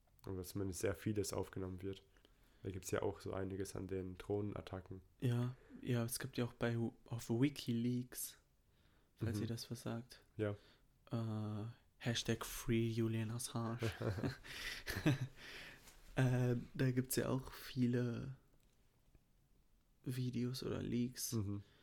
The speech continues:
Speaker 2: wo du auch hörst, was die vor dem Abschuss sagen, so, ich glaub, „Let's get those motherfuckers“ und so.
Speaker 1: Ja.
Speaker 2: Es ist schon echt heftig.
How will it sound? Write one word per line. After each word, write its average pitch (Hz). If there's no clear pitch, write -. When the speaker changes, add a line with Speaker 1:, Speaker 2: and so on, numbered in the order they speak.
Speaker 2:
wo 117
du 117
auch 117
hörst, 131
was 120
die 120
vor 123
dem 117
Abschuss -
sagen, 117
so, 117
ich -
glaub, 123
„Let's 123
get 123
those 117
motherfuckers“ 127
und 127
so. 123
Speaker 1:
Ja. 120
Speaker 2:
Es 117
ist -
schon 113
echt -
heftig. -